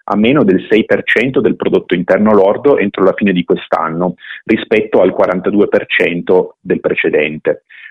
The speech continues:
L'obiettivo è che la nazione dilaniata dalla guerra da quasi vent'anni possa ricominciare a crescere, a investire nel suo futuro e ad accedere anche ai mercati internazionali e finanziari dopo decenni di stagnazione economica.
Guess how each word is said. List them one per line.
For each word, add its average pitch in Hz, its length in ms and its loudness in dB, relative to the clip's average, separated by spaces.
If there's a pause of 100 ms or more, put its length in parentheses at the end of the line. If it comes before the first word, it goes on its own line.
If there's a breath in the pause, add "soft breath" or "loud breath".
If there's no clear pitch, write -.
L'obiettivo 131 520 2
è 101 60 2
che - 100 -4
la 90 100 2
nazione 95 440 -2
dilaniata 95 420 0
dalla 87 220 2
guerra 92 260 4
da 80 140 2
quasi 90 260 0
vent'anni 92 560 -2
possa 82 460 -2
ricominciare 87 580 -2
a - 60 -2
crescere, 87 560 0
a 82 100 2
investire 85 460 -2
nel 85 140 -6
suo - 200 -2
futuro 87 520 0 (340 loud breath)
e - 100 -2
ad 92 100 2
accedere 95 440 2
anche 90 240 -4
ai 87 80 0
mercati 85 500 -4
internazionali 85 720 -4
e 85 80 0
finanziari 90 600 -2
dopo 85 360 0
decenni 90 520 2
di 85 260 0
stagnazione 87 540 -2
economica. 78 640 -2